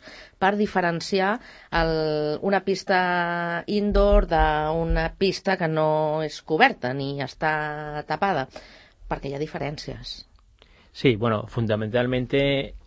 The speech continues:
Speaker 2: sobre todo hay que tener muy en cuenta en una pista, una pista a-, al exterior, lo que es la estabilidad de la estructura.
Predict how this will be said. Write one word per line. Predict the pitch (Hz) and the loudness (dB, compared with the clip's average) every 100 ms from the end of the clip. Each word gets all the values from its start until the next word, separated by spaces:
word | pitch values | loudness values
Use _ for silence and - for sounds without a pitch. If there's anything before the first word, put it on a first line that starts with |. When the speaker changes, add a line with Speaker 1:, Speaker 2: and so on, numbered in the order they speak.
| - | -16
Speaker 2:
sobre | - 123 110 | 0 2 4
todo | 123 | 2
hay | 123 | 2
que | 120 | 2
tener | 117 120 117 | 0 -2 -2
muy | 120 | -2
en | 120 | 0
cuenta | 127 123 127 131 - | 0 2 2 0 -4
en | 120 | -4
una | 120 117 | -2 0
pista, | 127 - 127 117 123 - - | -2 0 0 0 -2 -8 -4
una | 123 | -2
pista | 117 120 127 | -2 0 0
a-, | 117 - | 0 -4
al | 120 | -2
exterior, | 117 - 123 131 143 156 - - - - - | -2 0 2 4 2 0 -12 -20 -20 -20 -8
lo | 131 123 | 0 2
que | 127 | 4
es | 135 | 4
la | |
estabilidad | 123 - 113 113 123 | 4 4 4 6 4
de | |
la | 117 | 4
estructura. | 120 101 - 104 92 95 | 0 -8 -2 -2 -2 -10